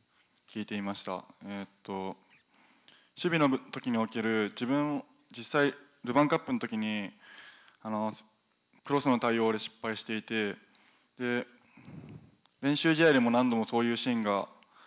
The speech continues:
散見されていたんですけど、自分の中でポジショニングっていう部分がすごい課題であって、そこの部分をよく水本選手だったり、橋内選手だったり、あ、飯田選手もそうなんですけど、守備の選手によく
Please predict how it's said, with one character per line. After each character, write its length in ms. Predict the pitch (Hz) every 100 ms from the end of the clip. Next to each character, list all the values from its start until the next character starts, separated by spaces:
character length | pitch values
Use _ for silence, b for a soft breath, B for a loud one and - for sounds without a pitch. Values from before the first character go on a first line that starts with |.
| b
散 240 | - 120
見 180 | 117 120
さ 80 | 117
れ 120 | 113
て 180 | 117 113
い 60 |
た 100 | 110
ん 80 | 110
で 60 | 101
す 100 | -
け 100 | 101
ど、 260 | 101 98 - _ _ _ - _ _ _
自 140 | 127
分 100 | 127
の 100 | 147
中 160 | 151 139
で 120 | 113
ポ 140 | - 120
ジ 60 |
シ 80 | 120
ョ 20 |
ニ 100 | 127
ン 80 | 127
グ 80 | 123
っ 20 |
て 160 | - 127
い 20 |
う 40 |
部 80 | 123
分 120 | 113
が 80 | 104
す 140 | -
ご 100 | 107
い 60 | 120
課 100 | -
題 180 | 101 104
で 60 |
あ 40 | 104
っ 40 |
て、 420 | - - 98 95 92 B B
そ 140 | - 117
こ 60 |
の 100 | 123
部 100 | 127
分 380 | 131 123 113 107
を 100 | 104 - _ -
よ 120 | 117
く 280 | 113 107 - _ B B B B B B B B
水 140 | 117
本 120 | 127 120
選 220 | - 117
手 80 | 117
だ 60 |
っ 40 | 107
た 140 | 113
り、 80 | 107 110
橋 80 | 127
内 120 | 117
選 180 | - 113
手 80 | 110
だ 60 | 104
っ 40 |
た 160 | - 98
り、 240 | 95 - _ -
あ、 80 |
飯 120 | 117 120
田 60 | 123
選 180 | 123
手 80 | 113
も 100 | 107
そ 120 | 107
う 40 | 107
な 80 | 104
ん 60 |
で 60 | 98
す 80 | -
け 80 | 107
ど、 300 | 107 104 - _ b b b
守 140 | 139 123
備 20 |
の 260 | 110 104 - _ -
選 220 | - 117
手 120 | 113
に 220 | 110 110 - _
よ 140 | - 113
く 260 | 104 101